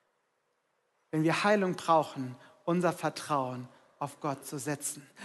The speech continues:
zu erwarten, zu vertrauen, dass er derjenige ist, der uns heilen kann. Derjenige ist, der unser Gebet hört,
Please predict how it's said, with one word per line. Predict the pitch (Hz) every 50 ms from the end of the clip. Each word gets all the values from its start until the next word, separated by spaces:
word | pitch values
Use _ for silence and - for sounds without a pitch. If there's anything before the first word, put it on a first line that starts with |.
| - -
zu | - - -
erwarten, | 233 226 202 180 160 170 208 208 220 233 220 - - 165 151 - - - - - - - - - _
zu | - 202 160
vertrauen, | - 180 175 175 - - - 190 190 190 175 151 135 127 123 123 - - - - -
dass | 165 156 - -
er | - 190 190 196
derjenige | 165 175 175 175 170 165 165 165 160 151 - 147 156
ist, | 147 135 127 - - - - _ _ _ _ _
der | 160 147
uns | 147 143 139 - -
heilen | 151 151 143 135 135 135 -
kann. | - - 139 135 127 - - _ _ _ _ _ _ _ _ _ _ - - - -
Derjenige | 196 208 220 254 262 - 214 190 202 202 190 160 180 190
ist, | 185 160 - -
der | - - 214
unser | 214 214 196 202 175
Gebet | 180 175 180 185 180 180 - -
hört, | 190 190 165 143 - -